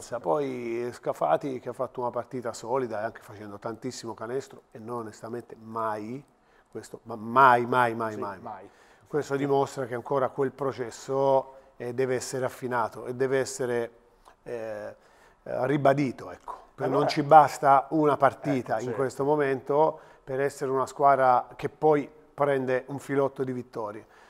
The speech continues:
Speaker 2: Ogni partita dobbiamo, eh, eh, rimodellarci.
Speaker 1: Io
Speaker 2: Questo
Speaker 1: vorrei arrivare
Speaker 2: sicuramente.
Speaker 1: però, Massimo, a questi concetti che giustamente ti ho chiesto in premessa, ma su cui svilupperemo ovviamente un discorso con te, partendo però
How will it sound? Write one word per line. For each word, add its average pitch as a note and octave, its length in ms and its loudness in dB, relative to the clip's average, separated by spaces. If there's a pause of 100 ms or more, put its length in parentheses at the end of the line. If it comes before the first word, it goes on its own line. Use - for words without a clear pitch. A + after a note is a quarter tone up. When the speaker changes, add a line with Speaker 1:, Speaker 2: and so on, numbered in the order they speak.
(160)
Speaker 2:
Ogni D#3+ 260 0
partita D#3+ 460 4
dobbiamo, C#3 640 2 (260)
eh, C#3 100 -2 (600)
eh, C3+ 320 2
rimodellarci. C#3+ 1000 2 (260)
Speaker 1:
Io C#4 160 -6
Speaker 2:
Questo A#3 100 -2
Speaker 1:
vorrei A#2+ 180 4
arrivare A#2 100 2 (200)
Speaker 2:
sicuramente. A2 340 0
Speaker 1:
però, A#2+ 180 0
Massimo, A#2+ 500 -4
a A#2 120 -6
questi E3+ 380 -6
concetti C#3 540 -2
che G#2+ 120 -14
giustamente A#2+ 500 -10
ti A#2 80 -10
ho G#2+ 40 -10
chiesto A2+ 260 -10
in G#2+ 100 -14
premessa, D3 840 -2
ma A#2 220 -4
su - 220 -14
cui C#3 420 -8
svilupperemo A2+ 720 -8
ovviamente A2 360 -10
un A2 60 -14
discorso A2 400 -8
con C3 180 -12
te, D3+ 220 0 (400)
partendo D#3+ 560 0
però C3 640 2